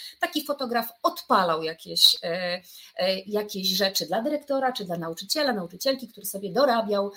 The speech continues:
zbierając pieniądze od tych dzieci, koordynując całą pracę sekretariatu takiego fotografa.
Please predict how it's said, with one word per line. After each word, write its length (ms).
zbierając 600
pieniądze 760
od 180
tych 200
dzieci, 500
koordynując 720
całą 460
pracę 300
sekretariatu 840
takiego 360
fotografa. 580